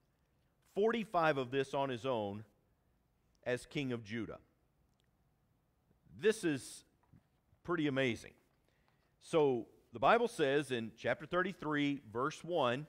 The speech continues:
of Second Chronicles, Manasseh was twelve years old when he began to reign,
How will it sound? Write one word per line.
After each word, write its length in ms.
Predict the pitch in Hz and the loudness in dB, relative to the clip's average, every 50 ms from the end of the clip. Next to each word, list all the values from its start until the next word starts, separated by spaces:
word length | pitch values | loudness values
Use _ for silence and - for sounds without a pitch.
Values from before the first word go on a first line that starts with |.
| - _ _ - | -14 _ _ -16
of 100 | 110 - | -16 -8
Second 360 | - 135 123 - 143 - - | -4 -4 -4 -4 -6 -12 -10
Chronicles, 640 | - 156 147 135 127 113 107 - 113 113 110 107 | -6 -2 0 0 0 0 -2 -4 -6 -6 -6 -8
Manasseh 380 | 107 107 110 123 151 151 - 151 | -8 -4 -2 -2 -2 -4 -4 -8
was 140 | 113 104 - | -8 -8 -10
twelve 300 | - 151 156 156 165 170 | -6 0 0 0 0 0
years 180 | 202 208 - | -4 -4 0
old 300 | 175 151 143 143 147 139 - - _ _ _ _ _ _ _ _ _ | 2 2 2 2 0 -2 -8 -18 _ _ _ _ _ _ _ _ _
when 80 | - 92 | -16 -16
he 60 | 92 | -14
began 300 | 87 92 131 156 165 175 | -8 -4 0 0 0 0
to 60 | 185 | 0
reign, 440 | 175 156 139 127 120 120 120 120 | 0 0 0 2 2 0 -2 -4